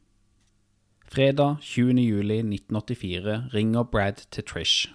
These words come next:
og inviterer hun og ektemannen på middag hos han. De har vært på besøk hos han som et par før, men Brad vet nå at ektemannen er bortreist for øyeblikket. Han håper at Trish kommer til han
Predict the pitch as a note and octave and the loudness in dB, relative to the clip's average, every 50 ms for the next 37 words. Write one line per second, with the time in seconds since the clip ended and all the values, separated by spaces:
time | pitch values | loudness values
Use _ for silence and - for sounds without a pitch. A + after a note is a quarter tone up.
0 | - - G2+ G2 G#2 G2+ G2+ - - A2 G#2 G#2+ G2+ - - A2+ B2 B2 D2+ D2 | -8 -6 -4 -2 -2 -2 -2 -2 -2 0 0 0 0 0 0 -2 -2 -2 -2 -4
1 | - - - - G#2+ G2 G2 G2 G2+ G#2+ A2 - - G2+ F#2+ F#2 F#2 E2+ - F2 | -4 -6 -8 -8 -4 -2 -2 0 0 -2 -2 -4 -4 -4 -4 -4 -4 -4 -2 -4
2 | F2 - - - - - - - - - - _ _ _ _ _ _ _ _ _ | -4 -4 -6 -8 -8 -8 -8 -10 -12 -18 -20 _ _ _ _ _ _ _ _ _
3 | _ _ _ _ _ _ _ _ _ _ _ _ _ _ _ - - C3+ B2+ B2+ | _ _ _ _ _ _ _ _ _ _ _ _ _ _ _ -2 2 4 4 4
4 | B2+ - - B2+ C3 - - - C3 C#3+ D#3 D#3 C#3+ - D3 D3+ D#3+ - - A2 | 4 2 0 -2 -2 0 2 2 2 2 2 -2 -2 -2 0 -2 -2 -2 -2 -2
5 | G2+ - - - - G2 F#2 F#2+ - - G#2 G#2 A#2+ D#3+ - - - - _ - | -4 -4 -4 -4 -2 -2 -2 -2 -4 -2 -2 0 0 -2 -6 -14 -20 -20 _ -6
6 | A2+ G#2+ G#2 G#2 G#2 - A#2 A2+ C3 C3+ - - A2 - - - - G#2 G#2 G#2 | -2 0 0 0 0 2 2 0 0 0 -2 -4 -6 -6 -6 -6 -4 -2 0 0
7 | A2 - - - - - - - G#2 G2 F#2+ G#2 G#2 G2+ G2 - G2+ G2+ - - | -2 -2 -4 -4 -8 -8 -8 -6 -6 -4 -4 -2 -2 -4 -2 0 -2 -2 -2 -4
8 | - F#2+ F2+ - - - - - - - - E2 E2 - - - - - - - | -4 -2 -2 -2 -2 -6 -8 -8 -8 -6 -4 -4 -4 -4 -8 -10 -12 -10 -12 -12
9 | - - _ _ _ _ _ _ _ _ _ _ _ _ _ _ _ _ _ - | -14 -14 _ _ _ _ _ _ _ _ _ _ _ _ _ _ _ _ _ -6
10 | - A2 G#2+ G#2+ G#2 G2+ - - A2 G#2+ - - - A2 A2 - - - - - | -4 -2 0 2 0 0 0 0 -2 -2 -2 -2 -4 -4 0 0 0 0 -2 -2
11 | - G2+ G2+ F#2+ - F2+ F2+ F2+ F2+ | -4 -4 -4 -2 -4 -4 -4 -4 -6